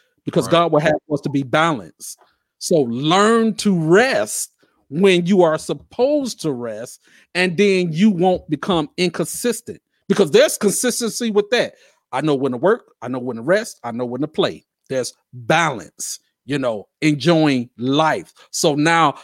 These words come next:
Speaker 1: I'm not living a life that's just always about the grind. Like, I ain't gonna say a name, but you might know who said this. Like, we had, you know, it was a, a star giving their, their opinion about success, and they are very successful.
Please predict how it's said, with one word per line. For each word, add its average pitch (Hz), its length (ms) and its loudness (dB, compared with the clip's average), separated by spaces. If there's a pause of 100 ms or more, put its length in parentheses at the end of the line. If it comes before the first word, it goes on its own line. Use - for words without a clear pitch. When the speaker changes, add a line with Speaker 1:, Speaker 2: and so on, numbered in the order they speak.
(140)
Speaker 1:
I'm 135 300 0
not 147 300 0
living 160 300 2
a 147 60 0
life 151 340 0
that's - 200 -8
just 135 280 -10
always 156 560 2 (240)
about 147 320 -2
the 131 80 -6
grind. 139 480 0 (180)
Like, 113 180 -6
I 160 200 0
ain't 180 80 0
gonna 185 120 2
say 202 220 4
a 196 60 6
name, 196 580 0 (120)
but 143 200 -8
you 180 80 -2
might 156 220 0
know 165 180 4
who 175 220 -2 (180)
said 196 320 4
this. 175 160 0
Like, 180 180 0
we 202 120 0
had, 190 500 2
you 185 120 -4
know, 180 160 2
it 180 40 0
was 170 140 -6
a, - 40 -10 (220)
a 156 80 -2
star 180 300 0
giving 165 340 2
their, 180 400 0 (460)
their 170 200 0
opinion 180 480 -2
about 170 280 -4
success, 185 480 0
and 156 180 0
they 175 200 6
are 175 260 -2
very 160 320 -4
successful. 175 640 -6